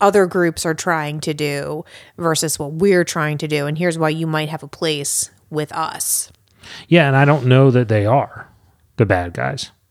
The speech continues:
Speaker 2: You know, her whole evidence for saying they're the bad guys is that they tried to knife Yasna.
Speaker 1: And that is pretty bad. I mean
Speaker 2: It, it's pretty bad. But to their credit, they're like, "Yasna has been trying to kill us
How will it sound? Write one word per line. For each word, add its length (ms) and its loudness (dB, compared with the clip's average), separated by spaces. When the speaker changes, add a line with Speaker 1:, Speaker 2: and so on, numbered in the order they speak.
Speaker 2:
You 120 0
know, 160 6
her 260 6
whole 320 4
evidence 420 2
for 160 -2
saying 360 0
they're 160 2
the 100 0
bad 260 2
guys 460 -2
is 180 0
that 220 -2
they 160 0
tried 280 0
to 60 -2
knife 500 -2
Yasna. 640 0
Speaker 1:
And 180 -6
that 160 2
is 100 4
pretty 260 2
bad. 500 0
I 80 0
mean 240 -2
Speaker 2:
It, 180 0
it's 160 -2
pretty 200 4
bad. 540 0
But 180 4
to 180 4
their 160 2
credit, 360 4
they're 160 4
like, 420 0
"Yasna 340 2
has 140 4
been 140 2
trying 180 2
to 60 0
kill 260 2
us 340 0